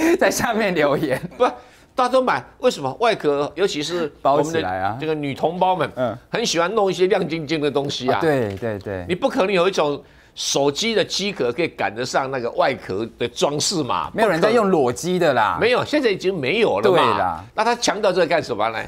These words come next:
Speaker 1: <laughs>
Speaker 2: 哦，而且华为很聪明，听说吃了吃两款，黑的跟白的。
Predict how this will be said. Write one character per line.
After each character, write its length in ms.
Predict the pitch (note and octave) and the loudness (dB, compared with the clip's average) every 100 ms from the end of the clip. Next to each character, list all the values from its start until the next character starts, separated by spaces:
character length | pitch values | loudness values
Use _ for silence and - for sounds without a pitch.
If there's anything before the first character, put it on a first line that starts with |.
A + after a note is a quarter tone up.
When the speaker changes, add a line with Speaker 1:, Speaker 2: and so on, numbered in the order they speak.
| - | -6
Speaker 1:
<laughs> 240 | - F3+ | -2 0
Speaker 2:
哦， 180 | B2 F#2+ - - _ - | 0 -2 -8 -20 _ -4
而 80 | F3+ | 0
且 140 | G3 | 4
华 280 | E3 B2 E3 | 2 2 2
为 120 | F3+ | 4
很 120 | C3 A#2+ | 2 0
聪 180 | D3 | -2
明， 160 | C#3+ A2+ | -2 -4
听 100 | E3+ | 0
说 80 | F3+ | 0
吃 140 | - | 2
了 80 | D#3 | 0
吃 180 | - D#3 | 0 0
两 200 | C3 B2+ | 0 0
款， 160 | G2+ | -4
黑 120 | A2 D3 | 0 0
的 120 | B2 | 2
跟 120 | B2+ | 0
白 200 | B2+ | 0
的。 60 | F2+ | -2